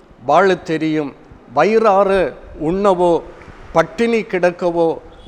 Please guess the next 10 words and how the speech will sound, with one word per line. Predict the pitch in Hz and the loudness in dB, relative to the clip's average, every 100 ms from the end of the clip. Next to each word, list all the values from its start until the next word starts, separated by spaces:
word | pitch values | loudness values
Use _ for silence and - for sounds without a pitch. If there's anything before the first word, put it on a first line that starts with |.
| 135 156 | -4 0
நிறைவோ | 180 220 226 190 170 - - - - | 2 2 2 0 0 -4 -16 -20 -6
குறைவோ | 165 190 214 185 165 135 - - 143 175 | 0 2 2 2 0 -2 -10 -8 0 2
எதிலும் | 226 220 208 160 - - 143 | 2 2 2 0 -8 -14 0
எந்த | 165 220 233 214 | 0 4 2 2
சூழலிலும் | - 190 190 185 180 175 151 | 0 2 2 2 0 0 0
வாழ | 151 185 180 139 - - - | 0 2 2 0 -4 -18 -6
பயிற்சி | 151 202 202 - 214 | -2 -2 -4 -8 -4
பெற்றிருக்கிறேன் | 190 180 190 180 175 - 175 175 156 - - | -4 -4 -2 -2 -4 -4 -2 -2 -4 -12 -2
என்று | 151 170 170 | 0 2 0
சொல்லுகின்ற | 156 170 175 202 185 170 160 | -2 -2 0 0 -2 -4 0